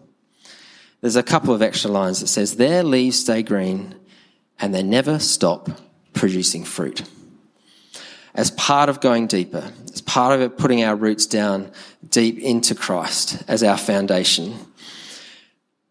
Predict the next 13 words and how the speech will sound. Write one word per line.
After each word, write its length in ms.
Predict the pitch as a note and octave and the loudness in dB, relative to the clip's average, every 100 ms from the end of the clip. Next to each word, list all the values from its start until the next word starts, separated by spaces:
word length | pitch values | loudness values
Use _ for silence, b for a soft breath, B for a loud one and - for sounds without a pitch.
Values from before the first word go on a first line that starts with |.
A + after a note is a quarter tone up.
| _ - | _ 2
those 340 | A#2 B2+ B2+ | 4 4 2
trees 380 | - - G#2 G2+ | 0 2 2 2
are 60 | |
healthy 640 | - - G2 - F2+ D2 - - _ _ _ _ - | -2 -2 -4 -4 -8 -8 -14 -20 _ _ _ _ -8
and 100 | A2+ | -4
have 200 | A#2+ A#2 | 0 2
a 60 | |
life 440 | G#2 G2+ G#2+ G#2 - | 4 4 2 0 -4
amongst 420 | A2+ G2 G#2+ - | -2 -2 -2 -4
them, 160 | F#2 F2 | -4 -6
and 240 | G2+ G#2+ | -4 0
their 280 | A2 A2+ A#2 A#2+ - _ | 2 2 0 -2 -14 _
branches 880 | - A2+ A#2+ B2 - F#2 G2+ - - | 2 2 2 0 -2 -2 -2 -2 -4